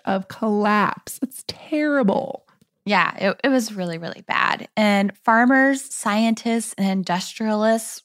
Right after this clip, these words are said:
Speaker 2: were both desperate and perplexed by what was happening. And in eighteen sixty-five, members of the French government approached scientist Louis Pasteur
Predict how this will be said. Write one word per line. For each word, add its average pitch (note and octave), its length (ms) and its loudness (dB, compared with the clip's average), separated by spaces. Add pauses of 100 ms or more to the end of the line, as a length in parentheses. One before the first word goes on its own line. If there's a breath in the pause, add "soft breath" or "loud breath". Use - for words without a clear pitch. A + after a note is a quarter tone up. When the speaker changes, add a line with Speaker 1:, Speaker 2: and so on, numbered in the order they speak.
(100)
Speaker 2:
were G3+ 100 -2
both G3 280 -2 (180)
desperate A3 680 -2
and F#3+ 300 -2
perplexed - 800 -4
by F#3 160 0
what F3+ 160 -4
was E3+ 140 -10
happening. B3+ 520 0 (580 loud breath)
And A#3 140 4
in A3 100 2
eighteen B3+ 300 0
sixty-five, G3+ 920 0
members A#3 280 2
of A#3+ 100 -2
the A3 80 2
French F#3 280 -4
government G3+ 480 0
approached A#3+ 580 -2
scientist G#4 800 -2
Louis A3+ 220 2
Pasteur G3 1000 -2